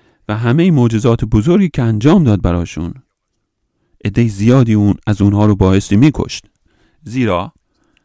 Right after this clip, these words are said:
اکثر اونها خداوند خوشنود نساختند. خدای زنده رحم خواهد کرد بر هر که رحم خواهد نمود، فیض خواهد داد به هر که فیض دهد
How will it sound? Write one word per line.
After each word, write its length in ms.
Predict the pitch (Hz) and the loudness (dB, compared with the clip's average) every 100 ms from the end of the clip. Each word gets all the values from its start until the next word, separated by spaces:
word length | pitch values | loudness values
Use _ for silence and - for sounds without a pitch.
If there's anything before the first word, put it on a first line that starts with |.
| _ _ _ _ | _ _ _ _
اکثر 460 | 117 110 - - 151 | -16 -14 -4 -2 0
اونها 580 | 110 107 98 110 113 110 _ _ | -2 -2 -2 2 0 0 _ _
خداوند 540 | - 98 92 104 101 | -4 0 0 0 -2
خوشنود 600 | 107 - 95 - 104 95 | -2 -2 -2 -2 -4 -2
نساختند. 640 | 95 - - - - - _ _ _ _ _ _ - | -6 -4 -10 -12 -20 -20 _ _ _ _ _ _ -16
خدای 400 | 107 113 113 113 | -6 -2 0 -2
زنده 600 | 107 107 113 127 135 139 - - - - | -2 -2 0 2 2 -2 -6 -14 -18 -12
رحم 440 | 98 127 127 120 | -4 0 0 -2
خواهد 400 | - - 127 127 | -6 -2 0 -2
کرد 380 | - 120 117 110 | -4 -4 -4 -4
بر 160 | 90 95 | -6 -6
هر 220 | - 135 - | -4 -4 -4
که 300 | - 117 113 _ _ _ _ | -2 0 0 _ _ _ _
رحم 360 | 98 95 120 120 | -6 0 2 2
خواهد 440 | 107 - 117 120 101 | -2 0 2 2 0
نمود، 460 | 107 104 95 101 - _ _ _ _ _ _ _ | -2 -2 -4 -6 -14 _ _ _ _ _ _ _
فیض 360 | _ 117 120 117 | _ -6 -6 -8
خواهد 320 | - 110 110 - | -8 -8 -8 -8
داد 360 | 101 101 95 _ _ _ | -6 -6 -8 _ _ _
به 80 | - | -8
هر 160 | 104 113 - | -4 -6 -4
که 280 | 104 95 - _ _ _ _ | -4 -4 -8 _ _ _ _
فیض 580 | _ - - 104 117 95 | _ -10 0 4 2 0
دهد 360 | - 78 - | -8 -8 -10